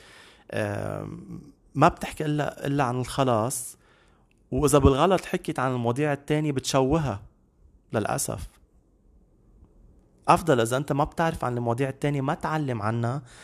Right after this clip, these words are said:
وما تحاربها، تاكد منها، تواضع، بليز تواضع. انت عزيزي، <laughs> عزيزي الواعظ،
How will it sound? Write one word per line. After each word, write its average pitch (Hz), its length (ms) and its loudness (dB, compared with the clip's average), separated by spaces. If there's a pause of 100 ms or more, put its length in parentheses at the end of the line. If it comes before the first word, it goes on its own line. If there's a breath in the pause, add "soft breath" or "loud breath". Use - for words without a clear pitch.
(280 loud breath)
وما 131 200 4
تحاربها، 190 640 0 (560)
تاكد 180 500 -2
منها، 139 380 -2 (400)
تواضع، - 680 -6 (800)
بليز 120 480 0
تواضع. 92 640 -4 (420 soft breath)
انت 110 560 -2
عزيزي، 131 720 0 (760 soft breath)
<laughs> - 440 -2 (840 loud breath)
عزيزي 127 760 0
الواعظ، 117 840 0